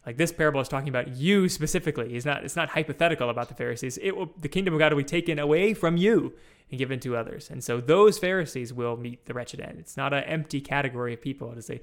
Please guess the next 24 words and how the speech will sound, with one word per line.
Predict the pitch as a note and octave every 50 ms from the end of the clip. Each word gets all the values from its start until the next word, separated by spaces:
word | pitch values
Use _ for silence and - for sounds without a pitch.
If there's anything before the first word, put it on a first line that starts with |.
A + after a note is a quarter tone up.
| - - _
filled | - - - G#3 A3 G#3+ F3+ D3
category | - C3+ C3 C3 A#2+ A#2+ A#2+ A#2+
of | -
people, | B2+ A#2 - C3
at | C3
least | D3 D#3+ F3+ F#3+ -
with | - -
those | E3+ E3+ E3
Pharisees | - G3 F#3+ G3 E3+ C3 C3 B2 A#2
he's | B2+ A#2
talking | - C3+ C3+ B2+ - B2 A2+
to. | - - - C#3+ - - - - - - _ _
And, | - B2+ A#2 A#2 A2+ A2
um, | A2 A2 A2+ A2+ A2 A2+ - _ _ _ _ _ _ _ _ _ _ _ _ -
equally | E3+ - - C#3 C3 B2+ B2 A#2+ A#2 - - - _ _ _
elsewhere | - D3 C#3+ C#3 - - B2 A#2 A#2
does | A#2 A#2 A2+
he | B2
give | A2 A#2 -
parables | - A#2+ A#2 A#2 A#2 - A2+ A2+ A2+
and | A#2+ A#2
then | A#2 A#2 A#2
say, | A#2 - B2 A#2+ A#2+ A#2 - - - _ _
"You, | - C3 E3+ A#3 B3+ G#3+ D#3 C#3